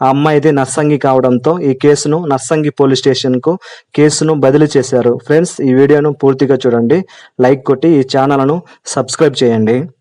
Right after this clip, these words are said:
ప్రముఖ కొరియోగ్రాఫర్ జానీ మాస్టర్ తన దగ్గర పనిచేస్తున్న అసిస్టెంట్ డాన్సర్పై అత్యాచారానికి పాల్పడ్డాడు. అయితే జానీ మాస్టర్పై పోలీసులు జీరో ఎఫ్ఐఆర్ నమోదు చేశారు. పోలీసులు తెలిపిన వివరాల ప్రకారము రెండు వేల పదిహేడులో డ్యాన్స్ డీ షోలో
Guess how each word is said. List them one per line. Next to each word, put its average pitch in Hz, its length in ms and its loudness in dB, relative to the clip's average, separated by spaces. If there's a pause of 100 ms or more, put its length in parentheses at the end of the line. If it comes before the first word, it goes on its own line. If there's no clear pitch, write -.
(920)
ప్రముఖ 143 240 2
కొరియోగ్రాఫర్ 143 760 0
జానీ 139 280 -2
మాస్టర్ 143 400 -2
తన 131 160 0
దగ్గర 135 260 0
పనిచేస్తున్న 143 640 -2
అసిస్టెంట్ 143 480 -4
డాన్సర్పై 135 460 -2
అత్యాచారానికి 143 680 -2
పాల్పడ్డాడు. 135 720 0 (340)
అయితే 131 280 0
జానీ 143 280 0
మాస్టర్పై 143 520 -2
పోలీసులు 147 540 0
జీరో 143 340 2
ఎఫ్ఐఆర్ 139 440 -2 (380)
నమోదు 143 380 0
చేశారు. 123 480 0 (320)
పోలీసులు 156 320 2
తెలిపిన 143 380 -2
వివరాల 143 300 2
ప్రకారము 135 600 -2 (300)
రెండు 139 180 2
వేల 147 180 4
పదిహేడులో 139 640 0
డ్యాన్స్ 143 440 -2
డీ 139 180 0
షోలో 156 440 0